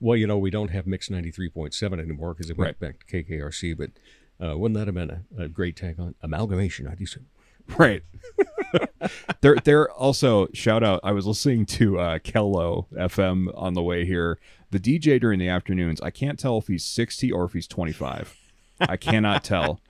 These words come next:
Speaker 2: <laughs> "Well, you know, I talk like this, but, you know,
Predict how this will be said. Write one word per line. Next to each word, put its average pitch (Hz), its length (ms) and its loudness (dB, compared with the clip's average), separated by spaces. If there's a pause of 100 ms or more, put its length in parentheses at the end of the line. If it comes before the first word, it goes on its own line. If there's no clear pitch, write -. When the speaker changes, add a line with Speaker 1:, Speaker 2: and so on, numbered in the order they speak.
(140)
Speaker 2:
<laughs> - 260 -20
"Well, 320 280 8
you 285 140 4
know, 285 220 8
I 240 140 10
talk - 460 0
like 110 280 0
this, - 340 -4
but, - 220 0
you 180 120 6
know, 123 880 6